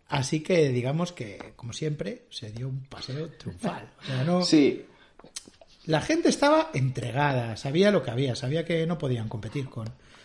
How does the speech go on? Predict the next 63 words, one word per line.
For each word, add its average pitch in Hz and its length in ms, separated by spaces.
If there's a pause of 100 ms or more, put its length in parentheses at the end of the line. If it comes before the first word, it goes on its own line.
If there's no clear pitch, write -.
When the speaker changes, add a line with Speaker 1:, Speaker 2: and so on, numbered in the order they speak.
(140)
Speaker 1:
con - 160
Médico 127 220
de 117 60
Familia. 120 320
Déjame 131 320
que, 123 240 (440)
que 139 120
abra 131 260
para 135 220
ver 139 180
con 135 180
qué, 131 500 (340)
con 135 160
qué 139 80
venía 139 260
Antena 135 320
tres. 180 400
Antena 139 320
tres 143 260
lo 131 80
intentó 131 540
con 123 140
la 113 100
película 131 400
Cuando 120 320
el 117 80
amor 139 380
mata. 190 640 (540)
Speaker 2:
Es - 180
que, 127 180
tío, 127 500
pero 147 220
bueno, 151 200
esto 143 200
ya 151 100
lo 160 80
hemos 160 220
hablado. 127 420
Ya 285 120
es 285 100
el 160 100
décimo 170 320
episodio 143 640
y 127 100
yo 135 120
creo 151 100
que 156 100
para 139 180
el 127 60
décimo 143 260
episodio 151 420
ya 143 160
entendieron 147 720
el - 80
resto 135 280
de 143 80
cadenas 143 380
que 135 140
no 127 100
había 165 160
manera. 139 460
O 92 80
sea, 135 320